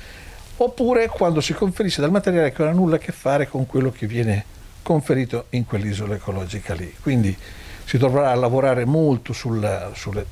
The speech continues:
ancora, ancora un po' di più sull'educazione. E da parte nostra aumenteremo le squadre che vanno a pulire questo genere di,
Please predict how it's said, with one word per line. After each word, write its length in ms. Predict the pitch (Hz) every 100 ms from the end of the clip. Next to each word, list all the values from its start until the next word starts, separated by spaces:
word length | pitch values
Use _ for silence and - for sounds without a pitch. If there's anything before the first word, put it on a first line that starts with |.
| - -
ancora, 500 | 113 - 147 113 101 - - -
ancora 280 | 117 101 131
un 80 | 113
po' 100 | 117
di 120 | 101
più 180 | - 123
sull'educazione. 1200 | - 110 98 95 101 - 107 98 113 196 - - - - - - - - - -
E 300 | 131 127 120
da 140 | 120
parte 340 | 127 151 143 151
nostra 600 | 175 160 - 139 127 120
aumenteremo 880 | 156 165 160 143 143 143 147 127 120
le 100 | 120
squadre 400 | - 143 127 120
che 140 | 113
vanno 220 | 117 120
a 40 | 107
pulire 400 | 123 113 113 107
questo 300 | 107 - 101
genere 420 | 113 110 104 98
di, 260 | 98 98